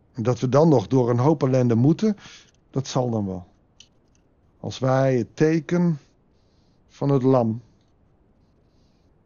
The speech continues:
oftewel ons geloof in Jezus Christus hebben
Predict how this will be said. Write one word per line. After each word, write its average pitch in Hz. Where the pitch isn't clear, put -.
oftewel 127
ons 123
geloof 143
in 196
Jezus 180
Christus 139
hebben 107